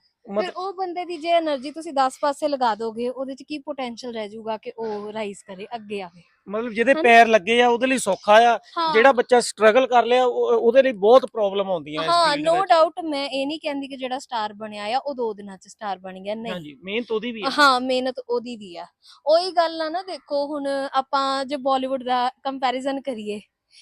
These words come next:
Speaker 1: ਸ਼ਾਹਰੁਖ ਖਾਨ ਦੀ ਫਲੌਪ ਫਿਲਮ ਵੀ ਜਿਹੜੀ ਆ ਉਹ ਦੋ ਸੌ ਕਰੋੜ, ਢਾਈ ਸੌ ਕਰੋੜ ਆਰਾਮ ਨਾਲ ਕਰ ਜਾਂਦੀ ਆ।
Speaker 2: ਸਹੀ ਗੱਲ ਹੈ।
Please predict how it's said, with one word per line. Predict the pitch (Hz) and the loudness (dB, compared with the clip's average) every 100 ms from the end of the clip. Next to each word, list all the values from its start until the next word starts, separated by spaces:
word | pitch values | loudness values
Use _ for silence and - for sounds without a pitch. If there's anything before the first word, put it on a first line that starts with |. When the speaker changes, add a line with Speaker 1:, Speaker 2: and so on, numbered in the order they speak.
| _ | _
Speaker 1:
ਸ਼ਾਹਰੁਖ | - 302 285 311 | -2 2 2 2
ਖਾਨ | 302 302 285 | -6 -6 -6
ਦੀ | 302 | -10
ਫਲੌਪ | - 254 247 - | -4 -2 -2 -4
ਫਿਲਮ | 262 254 277 | -8 -6 -8
ਵੀ | 247 247 269 269 _ | -10 -10 -10 -12 _
ਜਿਹੜੀ | 202 226 226 | -12 -10 -6
ਆ | 220 233 _ _ _ - | -6 -6 _ _ _ -2
ਉਹ | 254 247 240 233 | 2 2 2 -4
ਦੋ | 208 233 | -4 -6
ਸੌ | 233 226 | -6 -8
ਕਰੋੜ, | 226 226 233 | -6 -6 -4
ਢਾਈ | 254 | -6
ਸੌ | 233 220 | -6 -12
ਕਰੋੜ | 220 220 220 | -10 -10 -8
ਆਰਾਮ | 208 208 | -8 -8
ਨਾਲ | 240 | -8
ਕਰ | 233 196 | -10 -12
ਜਾਂਦੀ | 175 185 170 170 | -14 -20 -18 -16
ਆ। | 160 | -14
Speaker 2:
ਸਹੀ | 165 151 | -14 -16
ਗੱਲ | |
ਹੈ। | 143 | -18